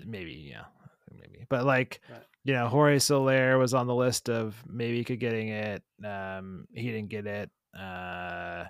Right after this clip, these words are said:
Speaker 1: you know, J D Martinez, um, a couple other ones as well. But Rhys Hoskins, you know, maybe those guys are the same, like, general,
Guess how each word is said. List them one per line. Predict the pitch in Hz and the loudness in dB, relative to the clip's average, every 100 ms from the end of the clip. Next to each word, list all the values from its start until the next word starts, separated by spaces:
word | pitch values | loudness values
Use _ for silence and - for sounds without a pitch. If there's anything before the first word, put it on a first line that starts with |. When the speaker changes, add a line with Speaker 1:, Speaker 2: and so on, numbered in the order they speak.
| - _ | -16 _
Speaker 1:
you | 98 | -12
know, | 92 | -10
J | 92 101 | -8 -8
D | |
Martinez, | 101 92 - 107 98 98 95 95 90 - - - - | -8 -10 -10 -10 -6 -6 -6 -6 -6 -6 -8 -10 -14
um, | 90 90 90 | -14 -12 -12
a | 98 | -10
couple | 104 95 | -8 -8
other | 82 90 | -8 -8
ones | 90 90 | -8 -10
as | 85 - | -12 -10
well. | 90 90 87 | -6 -6 -6
But | 90 87 - _ _ _ _ _ _ _ | -6 -8 -12 _ _ _ _ _ _ _
Rhys | 120 113 | -4 -2
Hoskins, | 110 98 - 104 95 95 - - - 135 | -2 -2 -4 -6 -8 -6 -6 -6 -12 -14
you | 87 | -10
know, | 95 | -6
maybe | 117 104 | -6 -6
those | 104 104 | -6 -6
guys | 98 92 | -6 -8
are | 95 | -8
the | 92 | -6
same, | - 98 92 90 _ - | -6 -8 -12 -14 _ -16
like, | 95 87 - - _ _ _ _ _ _ _ - | -12 -12 -14 -20 _ _ _ _ _ _ _ -8
general, | 95 87 85 | -6 -6 -8